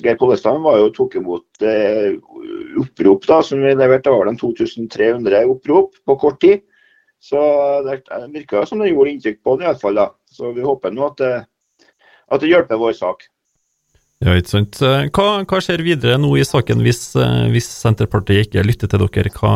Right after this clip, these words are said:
Speaker 2: hva gjør dere da?
Speaker 1: Først og fremst så er det den stortingsproposisjonen som er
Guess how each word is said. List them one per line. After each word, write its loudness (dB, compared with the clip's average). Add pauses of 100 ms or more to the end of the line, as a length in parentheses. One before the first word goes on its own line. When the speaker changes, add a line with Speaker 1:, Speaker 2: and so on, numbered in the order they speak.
Speaker 2:
hva -2
gjør 2
dere -2
da? -4 (1200)
Speaker 1:
Først -4
og -8
fremst 2
så 0
er 2
det 0
den -8
stortingsproposisjonen -2
som -2
er 4